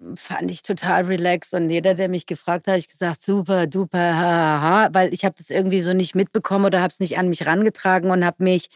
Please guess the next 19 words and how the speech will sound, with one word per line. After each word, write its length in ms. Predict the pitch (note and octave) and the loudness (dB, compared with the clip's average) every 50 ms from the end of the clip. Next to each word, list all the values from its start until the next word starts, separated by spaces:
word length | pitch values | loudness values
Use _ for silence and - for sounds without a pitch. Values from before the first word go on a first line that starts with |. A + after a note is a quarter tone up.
| - - - - - - | -20 -20 -20 -18 -6 0
eher 280 | - G#3 G#3 G3+ E3 C3+ | 2 4 6 6 4 4
auf 140 | - - | 2 2
mich 180 | - A#3+ A#3 - | 0 0 0 2
besinnt 560 | - A3+ F3 - G#3+ G#3+ G#3 G#3 G3+ F#3 - | 0 0 2 4 4 4 4 4 2 2 0
und 280 | - C3 F3+ F#3+ F#3+ - | 0 2 2 2 0 -2
mit 240 | - G3 F#3 - - | -2 -2 -2 0 2
dem 280 | F#3+ F#3+ F#3+ G3 F3+ | 2 2 4 2 0
zu 140 | - - G3+ | 0 0 0
leben, 380 | F#3 E3+ F3+ F#3+ F#3+ E3+ F#3 D#3+ | 2 2 4 2 2 2 0 2
wie 120 | F3 F3+ | 2 0
ich 160 | E3+ - - | 0 0 0
bin 280 | - G#3+ A3+ A#3 A#3 A3 | 2 4 6 6 6 6
und 180 | G3+ G3+ F3+ - - - - - - - - - - - _ | 4 4 2 0 -4 -20 -20 -20 -20 -20 -20 -20 -20 -14 _
hab, 160 | - G3+ G#3+ - _ - | 0 0 0 -2 _ -4
wir 180 | - G3 G3 F#3+ | 2 2 4 4
haben 140 | G#3 A3+ | 4 4
das 160 | G#3+ A#3 G#3 - | 4 4 4 4
dann 180 | A3+ G#3+ G3+ | 2 2 4
auch 200 | D3+ F#3 G#3 - | 4 4 2 2